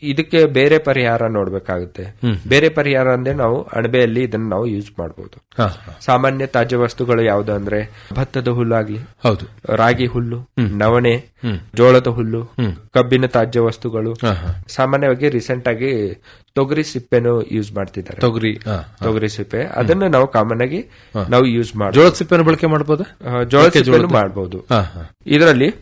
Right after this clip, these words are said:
Speaker 1: ಜಾಸ್ತಿ ಮಾಡೋದು ಅಂದ್ರೆ ಭತ್ತದ ಹುಲ್ಲು.
Speaker 2: ಭತ್ತದ ಹುಲ್ಲು. ಹಾ,
Speaker 1: ಹ್ಮ್.
Speaker 2: ಹಾ, ಹಾ.
Speaker 1: ಅದ್ರಲ್ಲಿ ಫಸ್ಟ್ ಗೆ ನಾವ್ ಏನ್ ಮಾಡ್ಬೇಕಂದ್ರೆ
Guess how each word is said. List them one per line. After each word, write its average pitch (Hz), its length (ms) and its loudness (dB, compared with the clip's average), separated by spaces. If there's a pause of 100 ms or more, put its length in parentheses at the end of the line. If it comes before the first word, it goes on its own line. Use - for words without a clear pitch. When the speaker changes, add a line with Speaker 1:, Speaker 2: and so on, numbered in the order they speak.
Speaker 1:
ಜಾಸ್ತಿ 196 760 0
ಮಾಡೋದು 151 600 0
ಅಂದ್ರೆ 151 440 -4
ಭತ್ತದ 101 320 -6
ಹುಲ್ಲು. 85 440 -10
Speaker 2:
ಭತ್ತದ 101 280 -4
ಹುಲ್ಲು. 82 360 -10
ಹಾ, 104 60 -2
Speaker 1:
ಹ್ಮ್. 104 320 -6
Speaker 2:
ಹಾ, 98 60 -4 (380)
ಹಾ. 90 220 -6
Speaker 1:
ಅದ್ರಲ್ಲಿ 160 380 0
ಫಸ್ಟ್ 151 300 -10
ಗೆ 143 60 -8
ನಾವ್ 127 220 0
ಏನ್ 117 140 -4
ಮಾಡ್ಬೇಕಂದ್ರೆ 104 760 -8